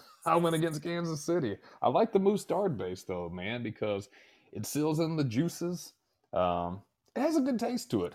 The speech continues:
I really do. I don't think either one are, are bad at all. God, barbecue is the shit.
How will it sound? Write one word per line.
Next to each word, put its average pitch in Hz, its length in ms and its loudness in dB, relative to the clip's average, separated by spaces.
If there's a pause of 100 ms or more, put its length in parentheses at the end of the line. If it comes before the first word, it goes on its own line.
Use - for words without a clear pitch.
(100)
I 131 100 0
really 175 260 4
do. 151 140 0
I 131 120 2
don't 214 180 0
think 185 220 -2
either 180 160 0
one 156 240 -2
are, 104 140 -8 (160)
are 104 80 -6
bad 101 280 0
at 87 160 -4
all. 95 280 0
God, 135 340 -8
barbecue 123 400 -4
is 82 100 -16
the - 80 -16
shit. - 380 -6